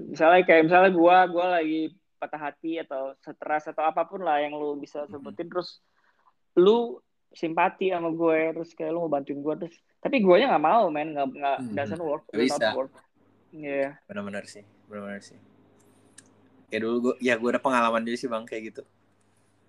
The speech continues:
Speaker 1: Oh,
Speaker 2: Ya.
Speaker 1: lu nolongin orang gitu, maksa nolongin orang gitu.
Speaker 2: Iya, tapi orangnya
Speaker 1: Nggak mau.
Speaker 2: pasi-, bukan pasif ya, maksudnya entah
Speaker 1: Nggak
Speaker 2: dianya
Speaker 1: bisa.
Speaker 2: udah, iya, udah terlalu dalam atau apa.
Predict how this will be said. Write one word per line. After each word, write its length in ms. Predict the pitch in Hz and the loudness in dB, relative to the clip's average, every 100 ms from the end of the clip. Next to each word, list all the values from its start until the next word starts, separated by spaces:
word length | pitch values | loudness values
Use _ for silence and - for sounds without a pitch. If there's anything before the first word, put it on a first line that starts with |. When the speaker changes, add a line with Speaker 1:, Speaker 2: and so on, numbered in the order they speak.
| _ _ _ _ _ _ _ | _ _ _ _ _ _ _
Speaker 1:
Oh, 160 | - 147 | 0 4
Speaker 2:
Ya. 120 | 113 | 4
Speaker 1:
lu 120 | 147 | 4
nolongin 400 | 165 160 160 156 | 4 6 4 4
orang 280 | 151 151 151 | 2 2 2
gitu, 160 | 151 143 | -4 -6
maksa 340 | 143 139 143 | -6 -6 -4
nolongin 320 | 135 131 135 131 | -4 -4 -6 -6
orang 200 | 135 131 | -8 -10
gitu. 100 | 120 - | -12 -4
Speaker 2:
Iya, 200 | 151 143 | -2 -2
tapi 240 | 147 - | -4 -6
orangnya 680 | 156 151 143 135 165 190 185 - _ _ _ | -4 -4 -4 -6 -10 -8 -10 -12 _ _ _
Speaker 1:
Nggak 160 | 143 135 | -12 -4
mau. 120 | 135 | -2
Speaker 2:
pasi-, 400 | 135 - 135 113 _ 135 147 127 | -2 -6 -18 -20 _ -20 -20 -18
bukan 180 | 131 127 | -18 -14
pasif 420 | 135 156 185 170 | -8 -8 -10 -14
ya, 120 | 151 | -16
maksudnya 480 | 139 131 143 160 180 175 - _ | -18 -18 -16 -12 -10 -10 -14 _
entah 240 | 135 131 135 | _ -10 -6
Speaker 1:
Nggak 140 | 139 | -4
Speaker 2:
dianya 120 | 147 | -2
Speaker 1:
bisa. 160 | - - - | -4 -6 -8
Speaker 2:
udah, 140 | 120 _ 127 - _ _ | -12 _ -20 -20 _ _
iya, 220 | 127 127 123 | -6 -4 -4
udah 160 | 123 | -8
terlalu 400 | - 123 117 117 | -8 -4 -2 -2
dalam 380 | 113 135 165 175 | -2 -2 -2 -4
atau 220 | 147 135 | -10 -8
apa. 220 | 131 170 | -8 -10